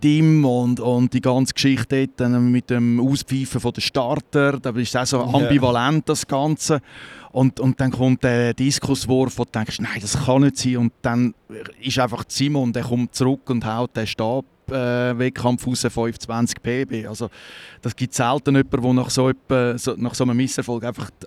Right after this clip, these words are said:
Speaker 1: ankommt und grad nochmal liefert, oder?
Speaker 2: Ja, es, es gibt jetzt ganz viele Sachen, die du gesagt hast, die wir jetzt können aufgreifen können. Also das, dem Simon seine Leistung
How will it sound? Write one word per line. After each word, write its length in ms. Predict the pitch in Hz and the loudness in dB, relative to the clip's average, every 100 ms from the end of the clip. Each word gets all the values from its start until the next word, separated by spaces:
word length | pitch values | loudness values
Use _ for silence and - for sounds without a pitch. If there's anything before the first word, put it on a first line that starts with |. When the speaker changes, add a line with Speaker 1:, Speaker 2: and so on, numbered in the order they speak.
| - | -10
Speaker 1:
ankommt 520 | 127 139 120 127 - | -6 -2 0 0 0
und 180 | 113 - | -4 -2
grad 220 | 131 123 | -2 -2
nochmal 280 | 123 117 120 | -2 -2 -2
liefert, 420 | 117 - 107 95 | -4 -4 -6 -6
oder? 200 | 98 110 104 _ - - - - | -6 -6 -8 _ -20 -20 -14 0
Speaker 2:
Ja, 140 | 127 | 2
es, 160 | 135 - | 2 -2
es 240 | 120 98 | -4 -4
gibt 160 | 127 117 | -8 -8
jetzt 220 | 117 - | -8 0
ganz 300 | 139 156 - | 2 2 0
viele 200 | 151 143 | 0 2
Sachen, 480 | 139 135 139 127 127 | 2 2 -2 -2 -4
die 60 | |
du 180 | 127 120 | -6 -10
gesagt 380 | - 127 131 135 | -4 0 0 -2
hast, 160 | 123 | -6
die 20 | 123 | -6
wir 180 | 123 | -6
jetzt 200 | 123 - | -6 -6
können 160 | 120 120 _ - - - | -8 -8 _ -20 -20 -8
aufgreifen 880 | 143 139 - - 131 139 143 - 131 | -8 -8 -14 -8 -6 -4 -8 -6 -6
können. 120 | 95 | -4
Also 200 | 120 113 | -6 -8
das, 220 | 104 107 107 - - | -12 -14 -16 -20 -12
dem 100 | 113 | -12
Simon 320 | - 135 131 113 | -8 -6 -4 -4
seine 180 | 120 | -4
Leistung 420 | 107 104 120 - | -4 -4 -6 -10